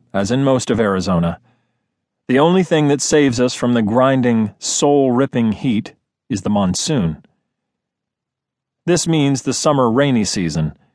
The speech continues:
and it nearly always arrives on the same day, July seventh. Actually, our monsoon is pretty skimpy by Asian standards.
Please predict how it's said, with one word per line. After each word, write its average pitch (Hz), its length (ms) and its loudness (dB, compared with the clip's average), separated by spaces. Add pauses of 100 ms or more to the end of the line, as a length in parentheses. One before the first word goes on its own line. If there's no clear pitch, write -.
(360)
and 127 120 0
it 143 100 2
nearly 147 320 2
always 151 540 4
arrives 117 440 2
on 113 120 0
the 123 80 0
same 117 340 -2
day, 87 400 -4 (720)
July 113 380 2
seventh. - 520 -6 (1700)
Actually, 147 560 2
our 139 240 4
monsoon 143 560 0
is 123 160 0
pretty 135 280 -2
skimpy 139 460 -2
by 107 180 0
Asian 131 400 0
standards. 98 580 -4